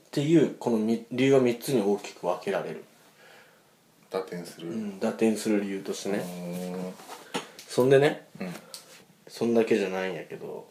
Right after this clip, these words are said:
Speaker 1: これもまた色々繋がってくるんやけどね。地に落ちるやん。
Speaker 2: うん。
Speaker 1: 堕天した後どうなるかっていう話なんやけど、
Speaker 2: あ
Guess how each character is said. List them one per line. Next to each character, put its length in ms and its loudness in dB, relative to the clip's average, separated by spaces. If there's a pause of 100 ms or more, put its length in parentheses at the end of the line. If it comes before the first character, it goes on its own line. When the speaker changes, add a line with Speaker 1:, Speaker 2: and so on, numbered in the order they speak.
(880)
Speaker 1:
こ 100 -4
れ 80 4
も 160 0
ま 80 2
た 80 -2
色 220 2
々 180 4
繋 280 -2
が 120 -2
っ 80 -6
て 120 -8
く 100 -6
る 120 -4
ん 40 -8
や 100 -10
け 80 -16
ど 120 -16
ね。 200 -16 (300)
地 180 6
に 120 10
落 120 6
ち 140 2
る 80 0
や 100 -4
ん。 40 -12 (420)
Speaker 2:
う 40 -10
ん。 60 -12 (540)
Speaker 1:
堕 140 4
天 220 6
し 120 -4
た 120 10
後 180 4
ど 140 6
う 60 4
な 120 4
る 100 2
か 100 -4
っ 100 -8
て 100 -14
い 40 -10
う 80 -14
話 280 -10
な 80 -8
ん 40 -10
や 60 -12
け 80 -14
ど、 180 -10 (120)
Speaker 2:
あ 280 -6